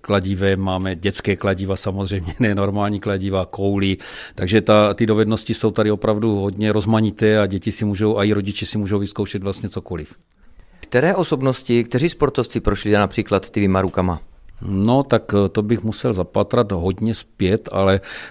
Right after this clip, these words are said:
Speaker 1: jenom můžu říct, že jsem měl šestnáct mých svěřenců se představilo na juniorských mistrovství světa, Evropy,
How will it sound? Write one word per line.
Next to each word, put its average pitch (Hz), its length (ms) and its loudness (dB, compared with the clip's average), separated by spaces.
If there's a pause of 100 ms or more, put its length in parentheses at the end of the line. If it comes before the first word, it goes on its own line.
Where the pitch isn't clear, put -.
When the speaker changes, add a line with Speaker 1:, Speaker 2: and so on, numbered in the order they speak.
Speaker 1:
jenom 104 280 4
můžu 107 240 2
říct, 107 120 2
že 104 100 -2
jsem 117 160 -2
měl 110 160 2
šestnáct 113 760 0
mých 104 240 0
svěřenců 104 540 -2
se - 160 -6
představilo 104 500 0
na 104 120 2
juniorských 107 520 0
mistrovství 104 480 -2
světa, 104 400 0
Evropy, 101 560 2